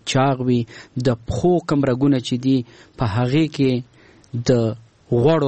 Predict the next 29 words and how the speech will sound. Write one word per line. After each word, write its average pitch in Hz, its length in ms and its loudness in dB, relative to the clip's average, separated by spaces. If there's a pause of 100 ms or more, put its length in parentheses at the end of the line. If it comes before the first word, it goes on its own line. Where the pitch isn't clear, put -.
راټولېدل 117 640 0 (100)
د 127 120 -2
هغې 120 200 -2
د 131 60 -2 (100)
تنګوالي 135 400 2
لامل 127 320 0
ګرځي 131 380 0
چې 127 100 -4
د 113 160 -2
ډي 113 140 2
وي 123 100 4
ټي 185 160 0
په 147 140 0
نوم 123 160 0
باندې 113 220 0
یادېږي، 120 280 -2
یا 110 180 2
ډیپ 160 220 2
وین 147 240 2
ترومبوسس. 135 560 0 (320)
د 143 40 0 (120)
روژې 127 320 0
نیولو 139 240 0
په - 180 -6
واسطه 127 400 -2
باندې 131 280 2
دا 143 100 2
رګونه 139 320 0
خلاصیږي 143 600 0